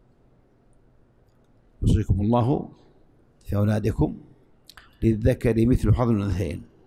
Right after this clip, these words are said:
فإن كن نساء فوق الاثنتين فلهن ثلثا ما ترك، وإن كانت واحدة فلها النصف، ولأبويه لكل واحد منهما السدس مما ترك إن كان له ولد، فإن لم يكن له ولد وورثه أبواه فلأمه الثلث،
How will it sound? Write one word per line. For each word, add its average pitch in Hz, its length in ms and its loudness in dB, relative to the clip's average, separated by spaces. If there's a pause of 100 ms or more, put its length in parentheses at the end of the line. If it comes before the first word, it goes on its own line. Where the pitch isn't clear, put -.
(640)
فإن 110 160 -2
كن 123 240 0
نساء 120 640 0 (640)
فوق - 180 0
الاثنتين 113 460 0
فلهن 113 400 0
ثلثا 117 320 2
ما 117 120 0
ترك، 95 380 -6 (500)
وإن 120 160 -4
كانت 110 280 -2
واحدة 135 480 -2 (220)
فلها 110 180 2
النصف، 107 360 0 (460)
ولأبويه 113 840 0 (480)
لكل 120 500 2
واحد 123 240 0
منهما 120 160 2
السدس 131 280 2
مما 117 220 2
ترك 117 240 0
إن 120 80 -4
كان 117 240 0
له 104 80 0
ولد، 92 280 0 (1200)
فإن 123 240 2
لم 123 260 2
يكن 110 260 0
له 107 120 2
ولد 123 300 2 (340)
وورثه 110 400 2
أبواه 117 300 2
فلأمه 117 320 2
الثلث، 95 400 0